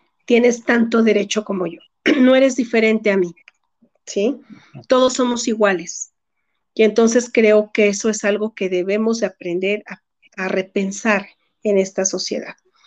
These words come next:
Nadie tiene por qué decidir irse de aquí, porque aquí tiene su espacio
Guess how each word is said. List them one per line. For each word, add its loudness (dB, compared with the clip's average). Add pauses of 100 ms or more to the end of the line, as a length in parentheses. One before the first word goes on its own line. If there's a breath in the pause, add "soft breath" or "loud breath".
(300 soft breath)
Nadie 4
tiene 2
por -6
qué 4
decidir 0 (520)
irse 2
de 2
aquí, 2 (540)
porque -2
aquí -4
tiene 2
su -4
espacio -8